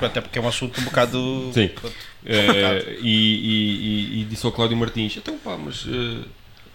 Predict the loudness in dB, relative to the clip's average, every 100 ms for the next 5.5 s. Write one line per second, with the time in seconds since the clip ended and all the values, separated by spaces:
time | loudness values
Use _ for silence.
0 | -12 -4 0 2 2 0 -2 -4 -2 0
1 | 2 0 -2 -6 -6 -6 -4 -2 0 0
2 | -2 -2 -6 -2 -2 -2 -4 -10 -8 -4
3 | -4 -4 -6 -6 -4 -4 -2 -4 -6 -6
4 | -8 -8 -6 -6 -4 -4 -4 -6 -8 -6
5 | -2 -2 -2 -8